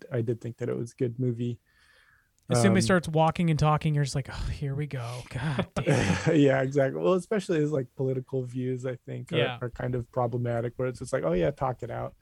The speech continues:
Speaker 1: Uh, and there was some of that. Like, looking back on it, I was like, "Okay, yeah, there's a lot of this." Uh, Sacha Baron Cohen and, um, uh, bu-,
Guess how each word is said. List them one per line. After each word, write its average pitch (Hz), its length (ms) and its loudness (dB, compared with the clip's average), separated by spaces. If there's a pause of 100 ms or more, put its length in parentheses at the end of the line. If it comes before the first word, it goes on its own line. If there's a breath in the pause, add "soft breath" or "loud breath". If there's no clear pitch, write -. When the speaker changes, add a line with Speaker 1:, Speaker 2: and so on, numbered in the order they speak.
(320 loud breath)
Speaker 1:
Uh, 123 240 4
and 139 200 4
there 143 80 6
was 151 120 2
some 165 160 2
of 127 100 4
that. 123 220 0
Like, 127 200 0
looking 143 260 2
back 123 300 -2
on 123 140 -2
it, 117 100 -6
I 117 80 -2
was 117 160 -8
like, 120 200 -6
"Okay, 143 340 -2
yeah, 120 260 0
there's 127 180 -2
a 127 60 -4
lot 120 200 -4
of 120 80 -4
this." 120 240 -6 (460)
Uh, 127 140 2
Sacha 127 340 -2
Baron 123 260 -2
Cohen 120 380 -2
and, 113 340 -6
um, 110 460 -6 (300)
uh, 117 640 0 (100)
bu-, - 60 -14